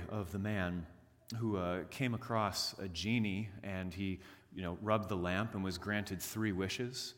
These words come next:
and that came with a catch, that the man was told,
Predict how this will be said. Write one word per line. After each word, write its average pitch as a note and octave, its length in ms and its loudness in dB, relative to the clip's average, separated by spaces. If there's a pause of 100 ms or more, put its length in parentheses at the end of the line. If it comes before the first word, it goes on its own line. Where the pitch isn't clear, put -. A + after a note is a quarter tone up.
(720)
and A2+ 220 4
that G2+ 160 0
came C#3 260 4
with G#2 160 2
a G2+ 60 -2
catch, - 640 -4 (680)
that A2 120 0
the A2 60 2
man A2 240 6
was G2+ 140 2
told, G#2 460 4